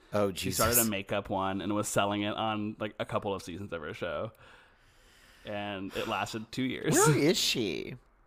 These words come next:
Speaker 2: She's hosting Dancing with the Stars right now
Speaker 1: Oh,
Speaker 2: on
Speaker 1: okay.
Speaker 2: Disney Plus.
Speaker 1: Okay.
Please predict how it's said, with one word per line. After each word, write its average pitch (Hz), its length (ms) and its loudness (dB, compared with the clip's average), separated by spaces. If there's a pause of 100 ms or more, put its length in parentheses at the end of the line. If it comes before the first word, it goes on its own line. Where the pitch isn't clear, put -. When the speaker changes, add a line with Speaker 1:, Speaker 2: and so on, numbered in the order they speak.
(680)
Speaker 2:
She's 240 340 2
hosting 214 400 6
Dancing 175 300 6
with 175 100 4
the 135 80 0
Stars 143 440 2
right 92 180 -6
now 73 380 -8 (120)
Speaker 1:
Oh, 170 220 -2
Speaker 2:
on 101 260 2
Speaker 1:
okay. 87 100 0
Speaker 2:
Disney 120 280 2
Plus. 110 480 -2
Speaker 1:
Okay. 254 540 2